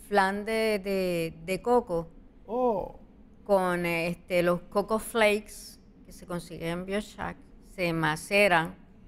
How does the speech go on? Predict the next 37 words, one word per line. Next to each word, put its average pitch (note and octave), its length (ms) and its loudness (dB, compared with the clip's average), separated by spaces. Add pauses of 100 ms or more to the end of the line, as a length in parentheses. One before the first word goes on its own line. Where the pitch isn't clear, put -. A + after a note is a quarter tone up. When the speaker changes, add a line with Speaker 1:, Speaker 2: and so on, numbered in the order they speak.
(300)
Speaker 1:
se - 200 -6
le D#3+ 80 0
echa F3 220 -2
un F3 80 -4
poquito F#3 360 -4
de G3 100 4
azúcar G3+ 520 -2
y E3 80 -2
un E3 60 -6
poquito F3 360 -10
de G#3+ 120 -2
sal C4+ 240 -4
y B3 60 -6
se F3+ 300 -2
hace G3+ 460 2 (360)
la F#3 200 4
parte F3+ 360 0
de G#3 120 6
abajo G#3 500 4
como F3 200 -8
una F3+ 180 0
base, F3+ 520 2
como D#3+ 220 -8
cuando D#3 260 -6
vas D#3 120 2
a F3+ 40 -2
hacer F#3+ 220 -2
el F#3 100 0
pie, F3+ 360 2 (300)
lo F3 100 -8
que D#3+ 80 -6
le D#3 80 -8
llaman D#3+ 240 -2
el F3+ 100 -2
pie F#3 300 0
de F3+ 160 2
piña. F#3 460 -4